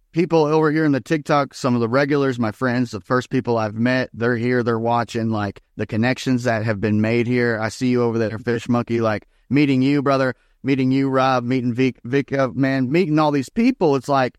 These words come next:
I, I wouldn't have met you guys if it hadn't been for this movement. And it's connecting people at a level where, like, now what we're, what we're doing right now having this conversation, now we're, we're capturing a moment,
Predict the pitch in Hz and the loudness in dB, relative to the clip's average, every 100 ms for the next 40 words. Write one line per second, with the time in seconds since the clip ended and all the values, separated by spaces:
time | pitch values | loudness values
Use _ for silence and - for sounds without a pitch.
0 | _ _ _ _ - 156 139 165 180 147 | _ _ _ _ -6 -6 0 0 2 2
1 | 131 117 139 175 - 139 117 104 104 82 | 0 0 0 0 -2 -2 0 0 0 -4
2 | - - _ _ _ _ _ _ 127 120 | -10 -20 _ _ _ _ _ _ -4 -2
3 | 120 120 123 113 120 117 113 - 110 95 | 0 2 0 2 2 2 0 -2 -2 -2
4 | 95 107 120 165 110 82 - _ _ _ | -4 -2 0 0 -2 -6 -10 _ _ _
5 | _ - 113 98 - 113 110 147 - 131 | _ -4 -2 -2 -4 -2 0 0 2 0
6 | 117 127 110 117 107 107 101 110 110 110 | 2 -2 0 0 2 0 0 -2 -2 -2
7 | 104 104 101 104 _ _ - 113 147 147 | -2 -2 -4 -6 _ _ -4 -2 0 0
8 | 117 - _ _ - 110 113 131 131 117 | -2 -6 _ _ -4 -2 0 0 2 0
9 | 95 143 135 156 185 143 113 90 123 170 | 0 -2 0 2 2 0 -2 -2 0 0
10 | 147 110 107 _ _ _ - 127 120 123 | -2 -4 -10 _ _ _ -2 0 2 0
11 | 139 - 139 117 - 151 156 - 107 101 | -2 -2 -2 -2 -2 0 0 -2 -4 -6
12 | - 98 117 156 147 120 104 117 107 - | -8 -4 0 2 0 -2 -2 0 0 -4
13 | _ _ _ _ 104 98 - 143 160 - | _ _ _ _ -8 -8 -4 -2 -2 -2
14 | 120 113 104 107 156 143 92 | 0 0 0 2 2 0 -2